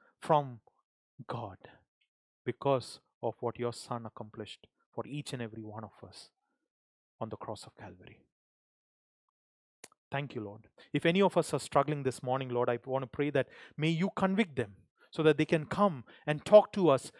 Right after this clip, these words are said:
And Lord, they can confess their sin and repent and make their way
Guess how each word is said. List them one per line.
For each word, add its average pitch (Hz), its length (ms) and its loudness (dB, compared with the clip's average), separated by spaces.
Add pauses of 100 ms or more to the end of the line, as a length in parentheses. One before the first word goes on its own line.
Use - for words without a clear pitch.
(100)
And 151 160 0
Lord, 170 240 6
they 160 80 2
can 160 140 0
confess 190 420 6
their 165 140 4
sin 165 320 -2
and 143 220 0
repent 226 500 8 (340)
and 143 200 -2
make 160 340 -2 (380)
their 135 160 2
way 135 340 0